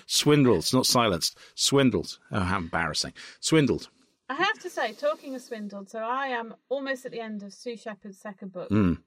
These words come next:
Speaker 2: Um,
Speaker 1: There's some
Speaker 2: titled
Speaker 1: lovely comments on Facebook, uh, saying they loved it and people were wanting the second book. So good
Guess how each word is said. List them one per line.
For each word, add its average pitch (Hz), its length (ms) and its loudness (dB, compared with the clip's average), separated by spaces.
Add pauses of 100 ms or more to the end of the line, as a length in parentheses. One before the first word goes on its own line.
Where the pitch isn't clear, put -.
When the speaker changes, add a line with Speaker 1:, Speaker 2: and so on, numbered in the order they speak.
(120)
Speaker 2:
Um, 180 460 -12 (360)
Speaker 1:
There's - 160 -2
some 120 120 4
Speaker 2:
titled 113 40 2
Speaker 1:
lovely 143 220 4
comments 113 280 2
on 101 80 0
Facebook, - 480 -2 (320)
uh, - 60 -16 (380)
saying 90 300 -2
they 80 80 -6
loved 87 300 -2
it 82 200 -6
and - 80 -12
people 82 200 -2
were 80 60 -4
wanting 82 360 -4
the 78 40 -6
second 80 300 -6
book. 78 220 -6
So 85 200 -2
good - 40 -10